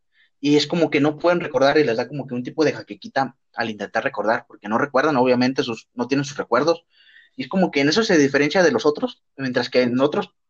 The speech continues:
regresas a un mundo, o vas a un mundo y tienes tus recuerdos, acá no, acá empiezas como que desde cero.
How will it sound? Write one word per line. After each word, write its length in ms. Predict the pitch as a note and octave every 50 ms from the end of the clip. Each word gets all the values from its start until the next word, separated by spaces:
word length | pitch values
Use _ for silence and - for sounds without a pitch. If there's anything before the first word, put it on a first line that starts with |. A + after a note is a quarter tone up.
| _ -
regresas 640 | B2+ B2 B2+ B2+ C#3+ D#3+ D#3 F#3 E3+ D#3 - - -
a 140 | A#2 A2+ A2+
un 160 | B2+ C#3+ D#3
mundo, 500 | D#3+ E3 E3 E3+ D#3 D#3+ E3 E3 - _ _ _
o 80 | A2 G#2+
vas 180 | A#2+ B2+ B2+
a 20 | D#3
un 60 | D3+
mundo 320 | D3+ D#3 D#3 D3+ D3 C3+
y 200 | E3 D3+ A2 G#2+
tienes 180 | - - D#3 D3+
tus 100 | D3 -
recuerdos, 340 | - - D#3 D#3+ F3+ F#3 -
acá 140 | - - A#3
no, 180 | D#4 F4+ D#4+ A3
acá 200 | E3+ - E3+ F3
empiezas 300 | F#3 F#3 F3+ F3+ - -
como 180 | - E3 D3
que 120 | - C3+ B2
desde 180 | B2 A#2+ A#2
cero. 280 | A2+ D#3 F3 G3+ G3+